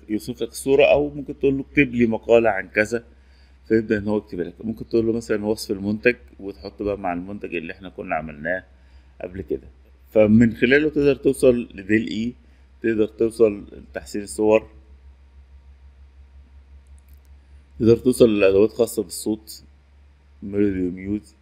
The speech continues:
في سكتش تو لايف، يعني ترسم حاجة سكتش ويبدأ يحولها لك لصور. في ممكن تديله أي صورة مثلًا يبدأ يعمل لك كيو آر.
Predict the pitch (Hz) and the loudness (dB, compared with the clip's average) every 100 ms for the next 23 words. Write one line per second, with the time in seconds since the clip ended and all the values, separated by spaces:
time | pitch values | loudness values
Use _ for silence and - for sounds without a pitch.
0 | _ _ _ _ _ _ - 117 117 113 | _ _ _ _ _ _ -4 0 0 0
1 | 127 - - 107 101 107 107 - - 92 | -2 -2 -4 0 2 2 0 -8 0 0
2 | 90 107 - 101 101 104 - - 107 - | 0 -6 -6 -8 -8 -8 -10 -8 -6 -6
3 | - 104 101 95 92 - 87 98 98 90 | -8 0 0 2 -4 -2 -8 -10 -12 -10
4 | - 101 110 - _ _ _ _ _ _ | -2 0 0 -4 _ _ _ _ _ _
5 | _ _ _ _ _ _ _ _ _ _ | _ _ _ _ _ _ _ _ _ _
6 | _ _ - 117 117 117 110 113 92 113 | _ _ 0 2 2 -2 -6 -8 -2 0
7 | 113 104 62 95 - - - - _ 110 | 2 0 -4 -6 -6 -10 -18 -20 _ -2
8 | 110 107 113 107 107 107 104 107 98 90 | -2 -4 0 0 -2 -6 -4 -4 -2 -4
9 | 95 104 101 _ - 104 98 104 | -4 -8 -10 _ -4 -2 2 2